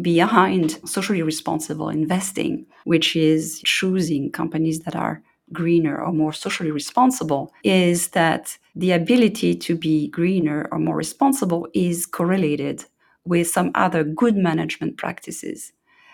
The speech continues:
And that by identifying firms based on these criteria, you're identifying firms that are just well managed in general and therefore more profitable.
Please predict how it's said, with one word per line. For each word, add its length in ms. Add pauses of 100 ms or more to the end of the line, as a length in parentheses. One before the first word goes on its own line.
(120)
And 160
that 220
by 440 (580)
identifying 1080 (480)
firms 380
based 280
on 60
these 140
criteria, 760 (220)
you're 180
identifying 920
firms 380
that 120
are 120
just 340 (300)
well 360
managed 560
in 160
general 640 (460)
and 280
therefore 760 (100)
more 280
profitable. 720